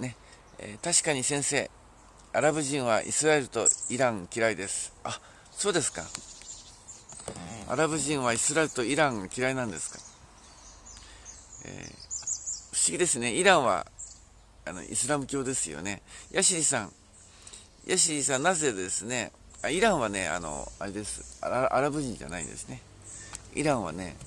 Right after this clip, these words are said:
えっと、ペルシャ人ですね。ペルシャ人。ヤシリさん、なぜですね、えー、イラク、イラクだったかな。イラクのアラブ人の人はなぜイランが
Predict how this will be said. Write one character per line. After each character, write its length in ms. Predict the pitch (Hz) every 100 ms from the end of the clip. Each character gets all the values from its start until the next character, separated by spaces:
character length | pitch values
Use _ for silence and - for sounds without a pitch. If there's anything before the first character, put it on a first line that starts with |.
| - - - - -
え 20 |
っ 40 | -
と、 400 | 90 82 69 60 - - - - - - - -
ペ 80 | 131
ル 80 | 147
シ 140 | -
ャ 60 | 165
人 200 | 98 82
で 60 | -
す 220 | - -
ね。 100 | - -
ペ 60 |
ル 80 | -
シ 120 | -
ャ 60 | 95
人。 100 | - - - - - - - - - - - - -
ヤ 100 | 175
シ 120 | 180
リ 60 | 165
さ 140 | 151
ん、 60 | 165
な 120 | 214
ぜ 180 | 190 127
で 140 | 110
す 140 | - 110
ね、 280 | 131 104 - - - - - - -
え 400 | 107 107 104 - - -
ー、 40 |
イ 40 | 147
ラ 120 | 160
ク、 160 | - -
イ 60 | 156
ラ 100 | 175
ク 100 | 113
だ 80 | 95
っ 20 |
た 140 | -
か 140 | - -
な。 80 | - - - - -
イ 100 | 185
ラ 140 | 196
ク 140 | 151 139
の 280 | 117 104 - - - - -
ア 80 | 131
ラ 100 | 147
ブ 100 | 147
人 220 | 143 135
の 100 | 110
人 240 | 104 113 113
は 140 | 104
な 140 | 151
ぜ 180 | 151 135
イ 140 | 92 135
ラ 120 | 139
ン 60 |
が 80 | 98